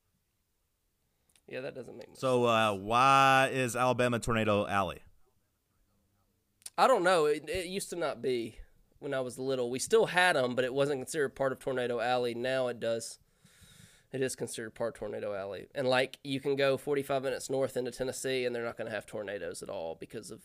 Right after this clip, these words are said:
Speaker 1: the hills. So Alabama's a flat state. I don't know if it's 'cause it's close to the coast, so you get the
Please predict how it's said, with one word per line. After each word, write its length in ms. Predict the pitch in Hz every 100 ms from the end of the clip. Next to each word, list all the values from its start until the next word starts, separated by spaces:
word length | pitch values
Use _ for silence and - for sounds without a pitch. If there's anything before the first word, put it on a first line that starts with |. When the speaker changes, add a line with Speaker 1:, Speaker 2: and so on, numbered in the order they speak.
| -
Speaker 1:
the 80 | -
hills. 560 | 107 104 92 - - _ - - _ _
So 260 | - 120 123
Alabama's 400 | 139 127 123 110
a 60 |
flat 360 | - - 123 -
state. 440 | - - 117 113 _ _ _ _ _ _ _ _ _ _ _ _ _ _ _ _ _ _ _ _ - - _ _ _ _ -
I 80 |
don't 80 | 175
know 60 | 185
if 80 | 160
it's 100 | 160
'cause 140 | 165
it's 100 | 143
close 240 | - 156 143
to 100 | 139
the 60 |
coast, 580 | 131 - 147 143 - -
so 60 | 135
you 100 | 127
get 220 | 135 135
the 260 | 127 131